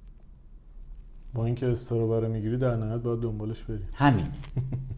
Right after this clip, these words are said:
Speaker 2: داستان اینه که شما با این غم و اضطراب جدایی چه می‌کنید.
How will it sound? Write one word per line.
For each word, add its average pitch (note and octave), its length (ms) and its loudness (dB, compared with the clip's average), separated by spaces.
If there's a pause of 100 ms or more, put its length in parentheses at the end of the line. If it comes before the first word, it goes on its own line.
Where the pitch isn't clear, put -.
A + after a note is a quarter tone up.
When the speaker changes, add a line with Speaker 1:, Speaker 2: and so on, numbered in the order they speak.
(1500)
Speaker 2:
داستان G#2+ 460 6
اینه B2+ 220 4
که C3+ 120 0
شما A2+ 380 2
با G#2+ 200 4
این G#2+ 220 0
غم G2+ 360 2
و F2+ 100 -2
اضطراب F#2+ 720 2
جدایی F2 460 2
چه F2 140 -4
می‌کنید. D2 600 -6